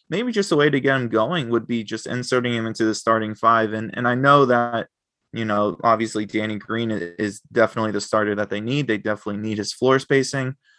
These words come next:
Uh, but we've seen in the past with, with certain players where if you insert them into the starting five, sometimes it can get them going. Um, and if they were to start Furkan, you'd probably open up some minutes for Danny Green,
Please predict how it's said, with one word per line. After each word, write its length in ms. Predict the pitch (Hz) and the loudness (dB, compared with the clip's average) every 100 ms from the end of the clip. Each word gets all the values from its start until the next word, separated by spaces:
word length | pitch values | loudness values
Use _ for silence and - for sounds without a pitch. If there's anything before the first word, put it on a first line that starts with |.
| _ _ | _ _
Uh, 260 | 110 107 107 | 0 2 4
but 220 | 143 123 | 4 4
we've 160 | 170 165 | 4 0
seen 200 | 208 214 | -4 -4
in 100 | 190 | -4
the 80 | |
past 520 | 151 160 151 - 113 120 | -4 -2 0 0 -2 0
with, 220 | 120 - | 2 2
with 160 | 120 | 0
certain 280 | - 127 113 | -2 -6 -6
players 440 | - 139 151 110 110 | 0 2 2 2 0
where 100 | 110 | -2
if 100 | 117 | -2
you 140 | 110 | -4
insert 380 | 120 - 123 123 | -4 -2 -2 -2
them 160 | 120 | -4
into 180 | 117 117 | -4 -4
the 80 | 113 | -6
starting 380 | - 113 113 110 | 0 2 2 0
five, 340 | - 131 135 | 2 2 2
sometimes 480 | 120 123 123 135 131 | -2 -4 -2 -4 -4
it 60 | 131 | -10
can 100 | 127 | -6
get 200 | 131 - | -4 -4
them 180 | 120 | -4
going. 440 | 110 117 117 104 101 _ _ _ _ | 0 0 0 -4 -10 _ _ _ _
Um, 480 | - 107 107 107 - - | -4 -2 -2 -4 -12 -8
and 240 | 120 127 - | -4 -4 2
if 220 | 131 - | 0 4
they 140 | 120 | 4
were 180 | 110 - | 4 4
to 100 | 202 | 2
start 320 | - 135 101 | 4 4 4
Furkan, 560 | - 120 117 110 110 107 | 2 0 0 -6 -6 -4
you'd 220 | 117 - | -6 -2
probably 340 | 160 175 151 | -2 2 4
open 220 | 135 127 127 | 4 2 -2
up 140 | 107 | -2
some 200 | - 110 | -6 -4
minutes 280 | 117 123 - | -4 -4 -2
for 140 | 113 | -2
Danny 280 | 104 110 107 | 0 -4 -4
Green, 480 | 101 120 156 131 | -2 0 2 0